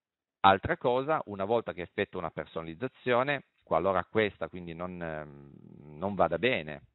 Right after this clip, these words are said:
e, e volessi, diciamo, tornare indietro al, alla mia configurazione di default, sarà sufficiente poi cliccare su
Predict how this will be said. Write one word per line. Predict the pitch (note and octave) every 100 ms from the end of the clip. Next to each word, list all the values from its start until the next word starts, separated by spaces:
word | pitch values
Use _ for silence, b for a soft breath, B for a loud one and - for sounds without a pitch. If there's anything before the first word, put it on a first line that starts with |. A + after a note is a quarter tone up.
| _ B B B
e, | F2+ F2
e | E2+
volessi, | F2+ A#2 - E2+
diciamo, | D#2 F#2+ -
tornare | B2 A#2 G2+ F#2+
indietro | F#2+ A2 G2 - E2 -
al, | - F#2 F2 F2
alla | E2+ E2+ E2 D#2 E2+
mia | G2+
configurazione | - E2+ E2+ E2 E2+ B2 F2+
di |
default, | F2 D#3+ B2+ G#2 A2+ D#3 D#3 _ _ -
sarà | G2 G#2
sufficiente | G2+ G#2+ - C3 F#2+ -
poi | G2+
cliccare | F2+ G2+ - B2+ G2 E2
su | E2 - B2+